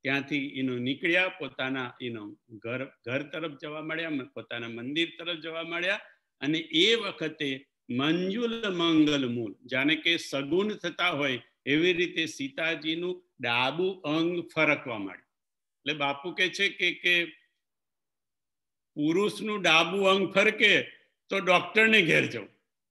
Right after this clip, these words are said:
પુરુષનું ડાબુ અંગ ફરકે તો ડોક્ટરને ઘેર જવું, કારણ કે પુરુષોને heart attack બહુ આવે. એટલે એમ કે, કે heart એટેકમાં આપણને એવું થાય કે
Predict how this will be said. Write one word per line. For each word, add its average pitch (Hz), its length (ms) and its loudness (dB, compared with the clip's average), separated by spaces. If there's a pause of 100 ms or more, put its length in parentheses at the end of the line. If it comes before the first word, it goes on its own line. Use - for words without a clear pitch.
(340)
પુરુષનું 208 880 0 (200)
ડાબુ 156 380 2
અંગ 202 420 2
ફરકે 202 500 4 (320)
તો 190 120 2
ડોક્ટરને 196 680 4
ઘેર 165 260 6
જવું, 143 300 2
કારણ 156 220 4
કે 180 120 2
પુરુષોને 190 640 -2
heart 175 380 4
attack 190 360 0
બહુ 170 200 0
આવે. 123 300 -2 (340)
એટલે 180 280 4
એમ 180 160 2
કે, 185 200 2
કે 202 380 2
heart 160 300 0
એટેકમાં 196 400 0
આપણને 196 320 -2
એવું 226 120 -4
થાય 220 180 0
કે 285 120 -8